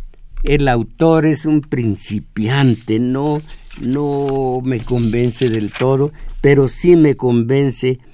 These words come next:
eh, caramba, aquí tenía la, la not-, la... bueno, sí me con-, esto, aquí está. Me convence Rosaura Luna, la felicito. Eh, ella en Tláhuac dice, está leyendo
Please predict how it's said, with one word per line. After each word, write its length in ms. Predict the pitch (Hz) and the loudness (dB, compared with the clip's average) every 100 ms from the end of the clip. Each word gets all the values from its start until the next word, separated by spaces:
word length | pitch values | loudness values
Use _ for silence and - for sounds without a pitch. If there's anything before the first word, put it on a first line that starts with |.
| - - | -20 -10
eh, 420 | 123 117 101 - - - - - - - - - - - - | -2 0 0 -6 -16 -20 -20 -20 -20 -20 -20 -20 -20 -18 -6
caramba, 640 | 131 135 143 147 139 123 | -2 0 0 0 0 0
aquí 260 | 117 - 139 | -4 -6 -6
tenía 580 | - 127 127 127 123 | -2 0 0 0 -2
la, 400 | 113 104 92 85 | -4 -6 -6 -8
la 280 | 101 98 92 | -12 -10 -8
not-, 360 | 92 101 110 - - | -8 -8 -10 -12 -12
la... 360 | 120 101 90 90 - - - - - - | -10 -8 -8 -10 -14 -20 -20 -10 -6 -2
bueno, 280 | 135 143 123 | 0 2 0
sí 180 | - 147 | -2 0
me 220 | 156 139 | 0 0
con-, 340 | - 120 113 | -8 -10 -6
esto, 380 | 110 127 - - | -2 -2 -2 -8
aquí 240 | 117 123 110 | -12 -6 -6
está. 380 | - - 101 - - - - - - | -6 -6 -6 -6 -6 0 2 4 4
Me 180 | 123 135 | 4 2
convence 680 | - 131 127 151 160 160 | 2 2 4 4 4 2
Rosaura 680 | 147 123 120 143 139 143 127 | -2 -2 -4 -2 0 0 0
Luna, 540 | 123 135 165 151 123 113 | 0 4 6 6 4 0
la 180 | 110 | -2
felicito. 880 | 104 113 104 101 - 143 131 - 98 - - - - - - | -4 -4 -4 -4 -2 -2 -2 -4 -6 -6 -20 -20 -20 -20 -10
Eh, 380 | 98 98 104 113 | -6 -4 0 0
ella 240 | 123 123 | 0 0
en 160 | 113 95 | 0 0
Tláhuac 640 | - 117 127 127 120 101 | 0 2 2 0 -4 -2
dice, 460 | 117 151 139 160 170 - - - | 0 0 0 -2 -2 -8 -20 -8
está 360 | 107 - 127 | -8 -4 -2
leyendo 720 | 139 131 123 131 139 135 123 | 2 0 2 2 2 0 -2